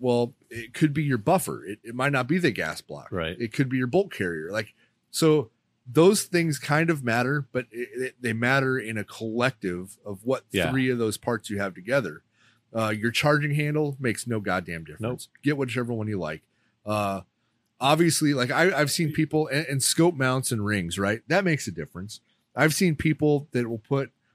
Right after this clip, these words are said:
Speaker 1: a scope mount on and they'll have part of the mount attached to the handguard and part of it mount attached
Speaker 2: Yeah.
Speaker 1: to the upper.
Speaker 2: And the
Speaker 1: You
Speaker 2: hand,
Speaker 1: can't,
Speaker 2: your
Speaker 1: you
Speaker 2: handguard
Speaker 1: can't,
Speaker 2: moves.
Speaker 1: you can't do that.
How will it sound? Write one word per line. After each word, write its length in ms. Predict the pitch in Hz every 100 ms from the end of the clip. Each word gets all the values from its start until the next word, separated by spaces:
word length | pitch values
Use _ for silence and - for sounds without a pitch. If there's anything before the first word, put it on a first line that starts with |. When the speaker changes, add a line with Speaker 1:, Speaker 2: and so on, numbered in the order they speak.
| _
Speaker 1:
a 60 | 113
scope 340 | - 156 202
mount 280 | 135 113 98
on 320 | 90 92 107 - _ _ _ 120
and 540 | 123 113 110 107 110
they'll 180 | 135 139
have 400 | 147 139 123 113 - _ -
part 200 | 165 165
of 60 |
the 80 | 143
mount 340 | 131 135 139 - _ _ _ _ -
attached 580 | 117 156 135 127 - -
to 240 | 156 135
the 160 | 117 104
handguard 580 | 143 170 139 117 110
and 100 | 101
part 200 | 98 131
of 60 | 120
it 100 | 107
mount 260 | 113 113 - _ _ _ _
attached 420 | 131 - 131 -
Speaker 2:
Yeah. 40 | 123
Speaker 1:
to 60 |
the 40 | 117
upper. 400 | 139 - 76 - -
Speaker 2:
And 100 | 110
the 40 |
Speaker 1:
You 60 | 95
Speaker 2:
hand, 140 | 175
Speaker 1:
can't, 120 | 180 - _
Speaker 2:
your 120 | 127
Speaker 1:
you 60 | 156
Speaker 2:
handguard 80 | 311
Speaker 1:
can't, 180 | 139
Speaker 2:
moves. 440 | 131 151 98 - -
Speaker 1:
you 80 | 170
can't 280 | 240 190
do 160 | 170 170
that. 260 | 127 73